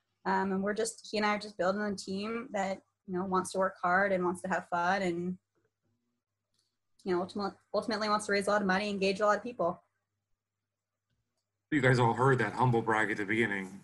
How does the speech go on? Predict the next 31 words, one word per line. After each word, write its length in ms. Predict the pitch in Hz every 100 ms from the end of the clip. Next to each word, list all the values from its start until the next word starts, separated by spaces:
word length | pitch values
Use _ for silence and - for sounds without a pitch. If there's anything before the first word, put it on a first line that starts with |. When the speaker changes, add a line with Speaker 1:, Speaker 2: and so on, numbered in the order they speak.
| - -
Speaker 2:
The 60 |
coach 260 | 135 214 196
said 320 | - 190 147
I 120 | 123
was 160 | 117 120
gonna 260 | 135 123
be 300 | 110 120 110
an 140 | 107 107
impact 580 | 117 131 123 107 339 -
player. 280 | - 107 98
I'm 120 | 98 110
Speaker 1:
<laughs> 140 | 202
Speaker 2:
pretty 340 | 208 - 120 - 107
busy. 200 | - - - _ _ _ _ 151
I 60 |
hope 240 | 170 226 139
you, 460 | 139 131 127 131 131 - - - - - 554 - - - _ 131 - - _
people 320 | - 320 302 220
are 160 | 180
saying 640 | 165 233 202 156 131 139 156
Eric's 380 | 185 170 135
hat 320 | - 190 165 123
is 180 | 123
the 80 | 123
greatest 380 | 123 151 135 131
hat 320 | - 123 208
that 260 | 214 127 123
Speaker 1:
So 140 | 349
Speaker 2:
ever 60 | 285
been 300 | 339
Speaker 1:
I, 20 | 277